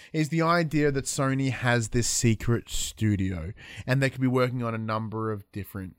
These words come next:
things. So this, this secret studio, where is it hanging out? Allegedly, it's been built. It's sort of been built in the ba-, in the bungalow of Sony San Diego. It's hiding in the backyard.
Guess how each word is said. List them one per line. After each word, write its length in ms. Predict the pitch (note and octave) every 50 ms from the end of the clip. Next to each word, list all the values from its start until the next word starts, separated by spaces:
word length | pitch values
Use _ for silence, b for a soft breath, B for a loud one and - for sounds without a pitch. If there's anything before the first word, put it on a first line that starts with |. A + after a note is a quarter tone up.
| _ _ _ _
things. 640 | _ - - G#2+ G2 F2+ D#2 - - - - - - - b b b b b b b b b
So 320 | - - D#3 D3 C#3+ C#3 B2+
this, 240 | C#3+ E3+ - - - - - -
this 200 | D3+ D#3 D3+ -
secret 280 | - F3 - F3 D#3+
studio, 420 | - - - F3 F3 F3+ F#3+ G3+ F#3+ -
where 140 | - F3 F3
is 120 | F3 E3
it 60 | E3+ D#3+
hanging 280 | E3 E3 E3+ E3 E3+
out? 200 | F3+ F#3+ G3+ - - _ _
Allegedly, 760 | - A#2+ B2+ D3+ F#3 G3 F3+ G3 F3 D3+ C#3+ C#3+ C#3 C3+ C3 - - - _ _ _ _ _ _
it's 80 | _ -
been 220 | - B2+ B2 A#2+
built. 240 | A2 B2+ B2+ - -
It's 160 | B2 A#2 -
sort 160 | - C3+ B2+
of 80 | A#2+ G#2+
been 200 | C3+ B2+ A#2+ A#2+
built 260 | - C#3+ C3+ B2+ A2+
in 120 | C3 B2+
the 60 | A#2+ A#2
ba-, 220 | G#2 B2 B2 A#2+ -
in 180 | B2+ A#2+ A#2
the 100 | A#2 A#2
bungalow 560 | A2 - B2 B2 B2 B2 A#2 B2 A#2+ A#2 A2+ A2+
of 60 | G#2
Sony 280 | - - A#2+ A2+ A2+ A2
San 220 | - A#2+ A2+ A2
Diego. 440 | G#2+ A2 A2 A2 G#2+ G#2 G2 G2 F#2
It's 160 | F#2 F#2+ - -
hiding 360 | A#2 B2+ C3+ C#3+ C#3 C3 B2+
in 40 | B2+
the 60 | B2
backyard. 580 | A2+ B2 A#2 A2 - - A2+ A2 G#2+ G#2+ G#2